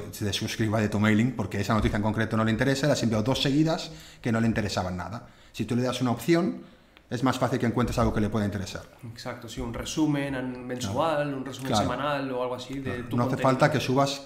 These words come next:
Speaker 1: cada, lo que decíamos, ¿no? Gente, hago vídeos en YouTube, quiero subirlo,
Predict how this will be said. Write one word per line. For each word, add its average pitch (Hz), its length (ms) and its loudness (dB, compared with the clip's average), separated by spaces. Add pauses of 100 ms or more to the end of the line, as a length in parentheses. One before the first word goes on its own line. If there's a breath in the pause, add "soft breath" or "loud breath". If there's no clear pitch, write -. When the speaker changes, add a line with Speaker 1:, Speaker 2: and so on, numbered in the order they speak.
Speaker 1:
cada, 127 360 2
lo 120 140 0
que 120 60 0
decíamos, 113 340 2
¿no? 147 160 2
Gente, 135 580 0
hago 165 160 2
vídeos 180 220 2
en 160 140 0
YouTube, 185 400 2
quiero 156 180 -2
subirlo, 165 1000 2